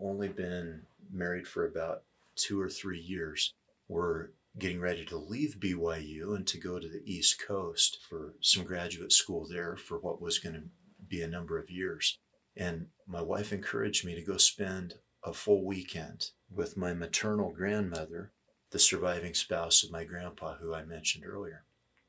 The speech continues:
She felt really strongly about this, and I'm grateful that I listened, went up and spent a wonderful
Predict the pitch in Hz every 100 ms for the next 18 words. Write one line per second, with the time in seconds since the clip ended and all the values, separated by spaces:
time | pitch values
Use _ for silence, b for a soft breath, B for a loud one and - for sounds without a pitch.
0 | _ _ _ _ _ _ - - 98 -
1 | 92 87 95 98 92 - 90 92 85 76
2 | 82 - - 143 - 85 76 _ _ _
3 | _ - 92 85 90 104 104 104 92 101
4 | 87 80 - - 117 - - 95 90 92
5 | 98 82 - 92 87 80 85 87 82 92
6 | 85 82